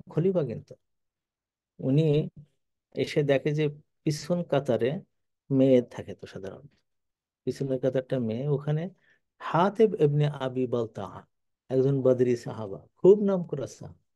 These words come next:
উনি মেয়েদের কাতারে দাঁড়িয়ে রয়েছে। আর ওনার হাতে থাকতো লাঠি, ওই লাঠি দিয়ে ওইভাবে পাঠা-, পিটানো শুরু করেছে নামাজের মধ্যে। সে হাতেব ইবনে আবি বালতাআ নামাজের মধ্যে ওই অবস্থায় তাকে পিটাচ্ছে।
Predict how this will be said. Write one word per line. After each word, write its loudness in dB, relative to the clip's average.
উনি 4
মেয়েদের 8
কাতারে -2
দাঁড়িয়ে -6
রয়েছে। -16
আর -8
ওনার 4
হাতে 0
থাকতো -4
লাঠি, -2
ওই 0
লাঠি -2
দিয়ে -2
ওইভাবে 0
পাঠা-, -10
পিটানো -6
শুরু -16
করেছে -20
নামাজের 6
মধ্যে। 2
সে -14
হাতেব 0
ইবনে 0
আবি 0
বালতাআ -2
নামাজের -4
মধ্যে -2
ওই 4
অবস্থায় 0
তাকে -8
পিটাচ্ছে। -16